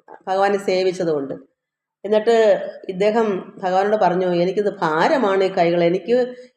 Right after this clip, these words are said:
ഈ യുദ്ധം ചെയ്യാൻ പറ്റിയ ഒരാൾ ഈ ഭൂലോകത്തില്ല, ഭഗവാൻ ശിവനല്ലാതെ." അപ്പോൾ ഭഗവാൻ പറഞ്ഞു,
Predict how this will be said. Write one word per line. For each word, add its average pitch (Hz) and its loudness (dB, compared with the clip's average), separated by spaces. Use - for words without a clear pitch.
ഈ 180 -2
യുദ്ധം 180 0
ചെയ്യാൻ 220 2
പറ്റിയ 180 0
ഒരാൾ 196 2
ഈ 190 2
ഭൂലോകത്തില്ല, 175 0
ഭഗവാൻ 185 0
ശിവനല്ലാതെ." 160 0
അപ്പോൾ 233 -4
ഭഗവാൻ 254 2
പറഞ്ഞു, 202 0